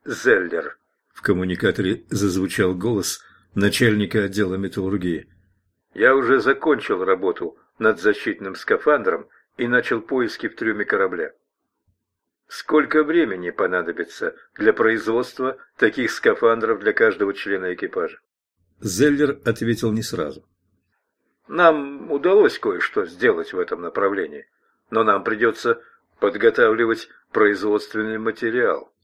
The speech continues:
произнес он наконец. «Прежде всего необходимо создать инструменты, при помощи которых подобные скафандры можно будет сделать в нужном количестве из любого металла.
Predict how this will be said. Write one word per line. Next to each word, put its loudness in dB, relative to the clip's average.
произнес -2
он -6
наконец. -6
«Прежде 2
всего 0
необходимо -4
создать 0
инструменты, -10
при -6
помощи -6
которых -4
подобные -4
скафандры -2
можно -10
будет -8
сделать -4
в -12
нужном -4
количестве -2
из -6
любого -2
металла. -6